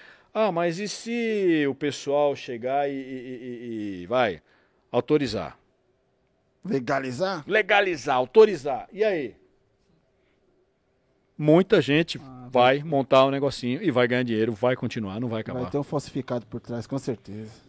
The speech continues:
Speaker 1: Você entendeu? Não, não vai. Não, não... Infelizmente não. Infelizmente não. Eu queria que acabasse aí, né?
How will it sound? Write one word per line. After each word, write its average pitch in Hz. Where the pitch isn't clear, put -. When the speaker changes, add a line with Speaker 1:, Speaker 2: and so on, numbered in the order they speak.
Speaker 1:
Você -
entendeu? 98
Não, 135
não 160
vai. 113
Não, 160
não... 185
Infelizmente 143
não. 92
Infelizmente 107
não. 71
Eu 165
queria 147
que 170
acabasse 113
aí, 76
né? 78